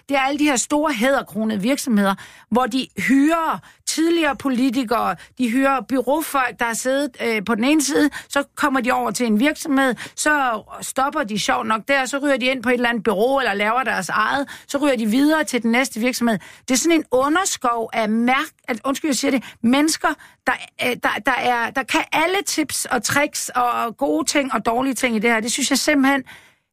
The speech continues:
nogen skulle tage og kigge lidt på det. Og jeg vil bare sige til kunder,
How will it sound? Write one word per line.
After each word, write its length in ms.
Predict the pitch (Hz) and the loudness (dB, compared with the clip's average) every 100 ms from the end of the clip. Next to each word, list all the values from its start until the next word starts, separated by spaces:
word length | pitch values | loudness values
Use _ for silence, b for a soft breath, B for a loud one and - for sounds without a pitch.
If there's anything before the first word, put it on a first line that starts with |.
| - | 2
nogen 400 | 262 294 359 403 | 4 4 2 -2
skulle 220 | - 254 | -4 -2
tage 140 | 262 | 0
og 80 | 220 | 0
kigge 200 | 262 233 | -2 -2
lidt 120 | 226 | -2
på 120 | 220 | 0
det. 80 | 214 208 | 0 0
Og 20 | |
jeg 60 | 208 | -2
vil 60 | 214 | 0
bare 180 | 262 | 0
sige 340 | 277 - 294 302 B B - | 0 2 2 2 B B -4
til 120 | 247 240 | -2 -2
kunder, 460 | - 269 277 302 | -2 0 2 0